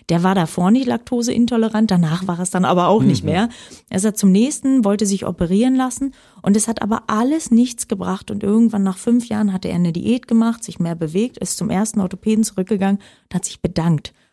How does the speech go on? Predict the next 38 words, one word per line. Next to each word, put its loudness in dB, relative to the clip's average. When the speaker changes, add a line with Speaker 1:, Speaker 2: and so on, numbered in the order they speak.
Speaker 1:
Und -6
hat -8
gesagt, -10
„Vielen 2
lieben 0
Dank, -4
du -10
hattest -10
recht.“ -12
Und -2
oft -6
sind -4
die -2
Lösungen 0
für -8
Krankheiten -6
wirklich -8
gesunde 0
Ernährung -2
und -8
Bewegung. -6
Nur -8
wir -2
sind 0
manchmal 0
einfach -6
auch -8
zu -12
faul -2
und -2
wünschen 0
uns 0
die -6
einfache -4
Lösung 0
mit -4
einem 0
Medikament -2